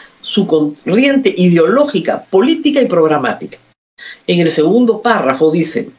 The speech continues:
"Por tanto, decirse de izquierda cuando no nos reconocemos marxistas, leninistas o mariateístas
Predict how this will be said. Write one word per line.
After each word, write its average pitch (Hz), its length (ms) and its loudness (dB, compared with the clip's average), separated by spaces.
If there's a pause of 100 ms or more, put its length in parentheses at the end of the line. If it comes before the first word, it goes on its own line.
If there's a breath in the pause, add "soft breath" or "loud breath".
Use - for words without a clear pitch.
(440 loud breath)
"Por 170 240 0
tanto, 180 480 -2
decirse 269 580 0
de 156 80 -2
izquierda 139 800 -2 (300 soft breath)
cuando 151 480 -2
no 294 500 2
nos 285 160 0
reconocemos 151 800 0
marxistas, 262 920 -2
leninistas 269 1040 0 (260 loud breath)
o 143 180 0
mariateístas 262 1000 0